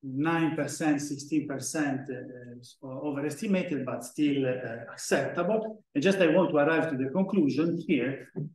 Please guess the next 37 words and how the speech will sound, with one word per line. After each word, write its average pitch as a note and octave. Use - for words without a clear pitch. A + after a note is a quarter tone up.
So E3+
this A3
is G3
the D3+
comparison G3+
between, C#3
uh, A#2+
D E3+
F E3+
P D3+
T E3+
only F3+
and, D3
uh, C#3
D C#3+
F -
T C#3
plus B2+
U. B2
So E3+
you E3+
can F#3+
see F#3+
that D3
in C#3
D E3+
F, E3+
uh, D3
D E3
F E3+
P F3
T, E3+
these D3+
are C3+
the B2+
dashed C#3+
lines. D#3